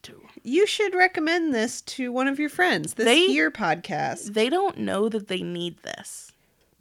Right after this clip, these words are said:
Speaker 1: This
Speaker 2: No.
Speaker 1: will heal them if they have coronavirus. <laughs>
Speaker 2: We found the cure.
Speaker 1: And it's our voices.
Speaker 2: It's us
Speaker 1: Ooh.
Speaker 2: yelling about <laughs> jizz. <laughs> Bad.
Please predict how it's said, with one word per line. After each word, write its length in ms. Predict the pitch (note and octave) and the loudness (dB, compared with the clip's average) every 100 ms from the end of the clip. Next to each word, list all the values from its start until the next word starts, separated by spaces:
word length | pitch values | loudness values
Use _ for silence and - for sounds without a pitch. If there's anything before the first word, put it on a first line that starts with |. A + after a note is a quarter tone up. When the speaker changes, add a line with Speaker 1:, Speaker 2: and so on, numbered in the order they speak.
| E3+ | 0
Speaker 1:
This 180 | D4+ D3+ | 0 2
Speaker 2:
No. 40 | |
Speaker 1:
will 120 | G4+ | 0
heal 360 | E4+ - G#3+ G3 | 0 2 2 2
them 360 | - - G3+ - - | 0 -2 -6 -2 0
if 140 | B3 | 4
they 100 | A3+ | 4
have 200 | A3+ G3 | 4 2
coronavirus. 960 | - G#3 A#3+ G#3+ E3 - D4+ - - - | 2 2 2 2 -2 2 2 0 -4 -16
<laughs> 40 | _ _ _ - - - - B4 - - | _ _ _ -20 -20 -20 -6 -2 -2 6
Speaker 2:
We 160 | F#4+ | 6
found 400 | F#4 - D#4+ D4+ | 8 10 12 12
the 60 | D4+ | 6
cure. 600 | C4+ D#4 D4 C#4+ C#4+ C#4+ - - | 4 10 12 12 12 10 2 -4
Speaker 1:
And 140 | B3 C4 | 4 6
it's 140 | B3+ | 8
our 220 | C4 A#3+ | 10 10
voices. 720 | A3 A#3 C4 - C#4 C#4 C4 - - _ | 8 8 8 6 2 0 -2 -8 -16 _
Speaker 2:
It's 200 | B3+ C5+ | 8 12
us 120 | C5+ C5 | 12 12
Speaker 1:
Ooh. 260 | B4+ B4+ | 12 12
Speaker 2:
yelling 400 | C5+ - C5 B3+ | 12 12 10 10
about 580 | A#3+ A#3 A#3+ A#3 A#3 A3+ - C#4 | 8 10 10 10 6 -2 -2 -6
<laughs> 240 | - - A3+ | -6 -10 -4
jizz. 800 | A3 A#3+ B3 B3 A3+ C4 G4+ - _ D4+ _ _ _ _ _ | 2 8 8 8 4 4 4 4 _ -20 _ _ _ _ _
<laughs> 40 | G4 - _ _ - - - A4 E4 - _ _ - - _ _ - F5 D5+ A4 G#3+ - | -10 -10 _ _ -20 -10 -2 -2 -2 -16 _ _ -20 -20 _ _ -6 -2 0 0 -2 0
Bad. 420 | F3+ E3+ E3+ | 2 4 4